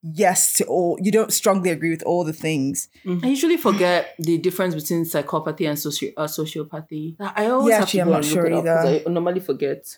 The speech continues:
Speaker 2: I know that the psychopathy one, that one you were born like that, sociopathy, that one they're not born like that, and so we can blame them.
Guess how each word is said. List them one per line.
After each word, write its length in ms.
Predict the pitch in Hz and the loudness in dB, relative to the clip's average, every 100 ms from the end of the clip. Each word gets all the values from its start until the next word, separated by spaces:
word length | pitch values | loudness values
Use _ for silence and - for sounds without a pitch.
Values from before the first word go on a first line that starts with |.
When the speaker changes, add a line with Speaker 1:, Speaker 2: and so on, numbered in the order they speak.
| - | 0
Speaker 2:
I 80 | 226 | 0
know 140 | 294 | 2
that 380 | 262 170 160 - - _ _ - | 2 2 0 -8 -10 _ _ -8
the 60 | 180 | 2
psychopathy 500 | 262 262 294 269 254 | 2 2 0 0 2
one, 380 | 202 160 143 - _ 175 | 4 2 0 -8 _ 0
that 160 | 208 | 2
one 120 | 185 | 4
you 80 | 160 | 2
were 80 | 151 | 2
born 240 | 143 175 156 | 2 2 2
like 160 | 135 | 2
that, 160 | 139 139 | 2 2
sociopathy, 720 | 180 185 175 160 160 151 147 | 0 2 2 0 0 0 2
that 160 | 175 | 2
one 160 | 170 151 | 4 2
they're 100 | 143 | 2
not 180 | 170 160 | 2 2
born 200 | 151 139 | 0 2
like 180 | 143 143 | -2 -2
that, 160 | 143 | -2
and 80 | 139 | -2
so 80 | 151 | -4
we 80 | 147 | -2
can 180 | 143 139 | -4 -2
blame 260 | 156 160 156 | 0 0 0
them. 400 | 147 139 170 | -2 -2 -4